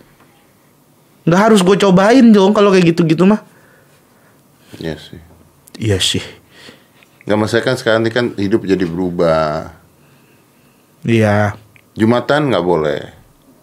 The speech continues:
Speaker 1: Tidak dianjurkan, ya betul.
Speaker 2: Nggak boleh?
Speaker 1: Iya, nggak boleh.
Speaker 2: Sekarang ini Selasa. Gila lu ya?
Speaker 1: Iya,
Speaker 2: Ajar-,
Speaker 1: gua gila.
Speaker 2: ajaran apa yang ngajarin Jumatan Selasa?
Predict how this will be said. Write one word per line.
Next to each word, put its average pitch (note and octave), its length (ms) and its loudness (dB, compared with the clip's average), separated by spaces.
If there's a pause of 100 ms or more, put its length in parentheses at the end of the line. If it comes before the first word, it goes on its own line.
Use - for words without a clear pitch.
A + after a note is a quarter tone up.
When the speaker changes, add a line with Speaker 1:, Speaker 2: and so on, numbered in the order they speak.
(340)
Speaker 1:
Tidak C3+ 240 0
dianjurkan, B2+ 560 2
ya B2 160 2
betul. A#2 400 0
Speaker 2:
Nggak A2 160 0
boleh? C3 360 2 (120)
Speaker 1:
Iya, C3 320 2
nggak A2+ 160 0
boleh. A#2 300 2
Speaker 2:
Sekarang A2+ 180 2
ini B2 160 2
Selasa. C3+ 560 -2 (2000)
Gila A#2 320 0
lu A2+ 100 4
ya? F#2+ 100 0 (1080)
Speaker 1:
Iya, A3 140 4
Speaker 2:
Ajar-, B3+ 40 4
Speaker 1:
gua B3+ 140 4
gila. G#3 240 2 (260)
Speaker 2:
ajaran C#3+ 380 2
apa F#3 240 0
yang D#3+ 120 2 (120)
ngajarin D#3 320 2
Jumatan D3 360 2
Selasa? C#3+ 520 -2